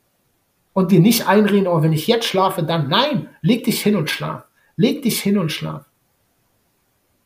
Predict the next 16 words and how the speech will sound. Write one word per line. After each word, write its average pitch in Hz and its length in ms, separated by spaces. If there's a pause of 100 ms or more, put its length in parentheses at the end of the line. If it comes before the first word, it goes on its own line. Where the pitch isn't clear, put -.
(340)
Und 196 140
vertrau 196 440
dem 226 140
Universum, 180 540
dass 170 140
es 170 120
für - 200
dich 185 160
ist 139 180
und 143 100
dass 175 140
sich 208 200
alles 208 300
für 240 340
dich 185 220
ausgeht. 180 400